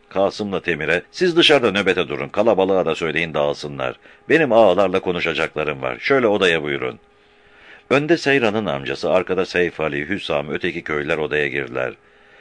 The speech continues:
Mehmet Koca Osman'a, "Emmi sen kal," dedi. Koca Osman kaldı. "Şimdi biz içeriye girince sen Allah'ın emri peygamberin kavliyle Seyran'ı amcasından bana isteyeceksin.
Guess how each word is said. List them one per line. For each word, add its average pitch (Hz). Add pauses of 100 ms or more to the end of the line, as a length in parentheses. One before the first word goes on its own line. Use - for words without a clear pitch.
(300)
Mehmet 151
Koca 156
Osman'a, 95
"Emmi 135
sen 113
kal," 101
dedi. 64
Koca 95
Osman 73
kaldı. 64 (320)
"Şimdi 214
biz 160
içeriye 151
girince 98
sen 104
Allah'ın 98
emri 87
peygamberin 95
kavliyle 87
Seyran'ı 95
amcasından 90
bana 82
isteyeceksin. 71